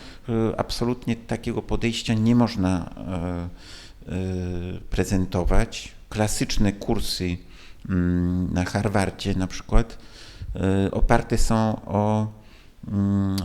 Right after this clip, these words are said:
studia przypadków. Oczywiście to są opisane bardzo skomplikowane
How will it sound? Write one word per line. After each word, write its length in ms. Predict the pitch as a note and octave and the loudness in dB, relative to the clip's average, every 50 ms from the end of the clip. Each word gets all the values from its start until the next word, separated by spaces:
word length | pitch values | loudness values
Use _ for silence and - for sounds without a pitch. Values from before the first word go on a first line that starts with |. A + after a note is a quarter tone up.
| F#2+ | -4
studia 1000 | F#2+ - - - - - - - - A#2+ A2+ - - - A2 A2 A2 G#2+ G#2+ G#2 G#2 - | -6 -4 -4 -4 -6 -6 -8 -4 2 6 6 6 6 4 4 4 6 6 4 4 2 2
przypadków. 800 | - - - - - - A2+ - - - - - - - - - - - - - - - - - - - | 2 2 2 2 4 4 4 4 2 -2 -10 -14 -10 -10 -10 -8 -8 -12 -14 -14 -16 -20 -20 -20 -8 -6
Oczywiście 500 | A#2+ G#2+ - C3+ C3+ - - - G2+ F#2+ F#2+ - - - - - - - - - - - - - - - | -4 -2 0 0 0 2 4 4 4 2 2 -2 -10 -16 -16 -18 -18 -12 -10 -10 -8 -8 -10 -10 -8 0
to 100 | - C#3 | 2 2
są 320 | - - - B2 A#2+ - | 4 6 6 6 6 4
opisane 580 | - B2 - - B2+ - - - C3+ C3 C3 B2 | 2 -2 -4 -4 -2 0 2 4 4 6 4 4
bardzo 400 | A2+ C3 B2+ B2+ B2+ - B2+ A#2+ | 4 2 0 0 0 -2 -2 -2
skomplikowane 1120 | - - - - A#2+ A2+ A#2 B2 A#2 - - A2 G#2+ B2 B2 A#2+ A#2 A2 G2+ G2 - - | -2 -2 0 0 0 0 0 -2 -2 -2 -2 0 0 0 2 2 2 2 0 0 -2 -4